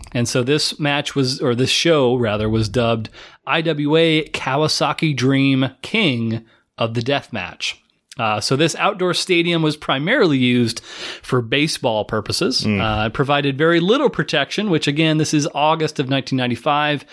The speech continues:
Speaker 1: provided very little protection from the ninety degree temperature taking place that very day.
Speaker 2: Can I ask if, um, this had a larger attendance than any baseball game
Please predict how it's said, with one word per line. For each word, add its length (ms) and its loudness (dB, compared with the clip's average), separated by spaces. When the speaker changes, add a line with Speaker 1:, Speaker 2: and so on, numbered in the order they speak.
Speaker 1:
provided 340 0
very 180 6
little 200 4
protection 480 0
from 160 2
the 80 4
ninety 320 0
degree 580 2
temperature 480 -2
taking 320 -2
place 380 -2
that 260 -6
very 260 -2
day. 280 -8
Speaker 2:
Can 140 0
I 140 2
ask 440 0
if, 380 -6
um, 640 -4
this 540 -2
had 640 -4
a 480 -2
larger 260 -2
attendance 540 -2
than 240 -4
any 240 -4
baseball 480 -4
game 400 -2